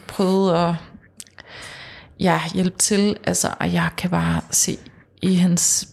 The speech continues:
blik, at det er en, det er helt forkert. Altså, han ser bare, han ligner, altså, han ser fuldstændig forkert ud. Og, øh, hvad hedder det, vores barn bliver ligesom taget over på det der bord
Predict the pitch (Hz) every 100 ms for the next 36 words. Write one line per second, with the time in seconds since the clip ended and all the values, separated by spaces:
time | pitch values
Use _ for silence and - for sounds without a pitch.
0 | - 185 180 - 175 170 - 180 151 -
1 | - 185 156 185 165 151 165 - - -
2 | - - 175 180 180 185 - - - -
3 | - - - 175 180 175 175 175 - -
4 | 175 175 170 - - - - - 196 -
5 | - - 170 165 - - - 190 190 -
6 | 151 143 - - - - - - - -
7 | - - - - - - - - - -
8 | - - - 185 180 175 175 170 - -
9 | - - - - - - 185 180 160 180
10 | 180 180 175 - 92 - - 165 - -
11 | _ _ _ _ _ - - 190 180 180
12 | 190 - 196 - 180 - 180 - 180 170
13 | - - - - - - - 190 - 170
14 | -